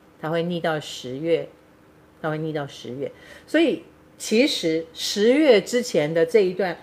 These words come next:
很多很多行星要逆行了。我跟你讲哦，呃，我们五月底的时候呢，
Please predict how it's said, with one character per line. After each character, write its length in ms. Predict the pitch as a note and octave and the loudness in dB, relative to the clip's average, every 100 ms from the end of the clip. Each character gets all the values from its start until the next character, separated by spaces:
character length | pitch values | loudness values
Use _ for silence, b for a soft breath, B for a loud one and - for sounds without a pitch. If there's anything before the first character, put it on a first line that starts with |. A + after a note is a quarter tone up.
| B B | B B
很 240 | - F3+ E3+ | -4 -2 6
多 200 | A#3 A#3+ | 8 8
很 220 | A3+ D#3+ | 4 -2
多 180 | F#3 G3+ | 0 0
行 280 | G3+ E3 | -2 -6
星 180 | D#3+ F3+ | -6 -4
要 160 | F#3 E3+ | -2 -2
逆 220 | F3+ E3 | -2 -6
行 260 | - C3+ C#3 | -8 -10 -8
了。 140 | C#3 | -6
我 40 | |
跟 200 | C#3 G3 | -4 -2
你 40 | G#3+ | 0
讲 220 | G3 D3+ | 0 0
哦， 220 | D#3 E3 - B B B | 0 -2 -6 B B B
呃， 420 | F#3 F3+ F3+ F3 - | 0 2 0 0 2
我 160 | F3+ E3+ | 6 6
们 600 | F3+ G3 G#3 A3 A3+ A#3 - - _ - | 6 0 0 -2 -4 -6 -16 -20 _ -2
五 120 | G3 | 2
月 160 | C#4 | 2
底 180 | B3+ F#3 | 2 4
的 100 | E3 | 6
时 180 | E3 E3+ | 6 2
候 220 | F3+ G3+ | 2 2
呢， 260 | F3 D#3+ D#3+ | 2 -2 -4